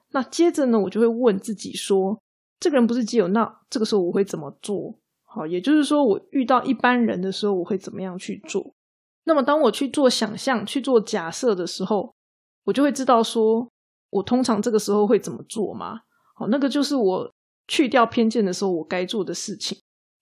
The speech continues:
那当然啦，我要说的是，呃，这就是一个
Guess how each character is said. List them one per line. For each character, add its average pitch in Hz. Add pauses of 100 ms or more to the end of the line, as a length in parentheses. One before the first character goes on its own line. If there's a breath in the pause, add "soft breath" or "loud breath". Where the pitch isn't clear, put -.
(320)
那 339
当 302
然 214
啦， 185
我 185
要 254
说 277
的 247
是， 240 (420 soft breath)
呃， 196
这 330
就 320
是 285
一 233
个 202